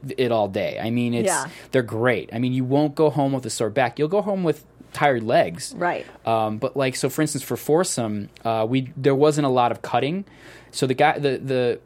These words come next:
Speaker 1: Eliane Fenton, uh, and Daniel, uh, both had cameras on there, on them for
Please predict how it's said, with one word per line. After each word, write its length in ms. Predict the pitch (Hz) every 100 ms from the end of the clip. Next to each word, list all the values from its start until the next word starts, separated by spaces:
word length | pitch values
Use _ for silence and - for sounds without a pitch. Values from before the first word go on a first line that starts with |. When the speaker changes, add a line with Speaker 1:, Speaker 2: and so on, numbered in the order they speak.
| _
Speaker 1:
Eliane 360 | 131 143 139 131
Fenton, 480 | 151 156 131 123 -
uh, 160 | 113 117
and 140 | 123
Daniel, 480 | 117 127 151 120 110 -
uh, 140 | 113
both 220 | 120 127 127
had 420 | 131 123 117 -
cameras 400 | - 147 147 120
on 240 | 113 113
there, 360 | 110 107 107 -
on 200 | 117 117
them 200 | 113 107
for 560 | - 113 107 101 95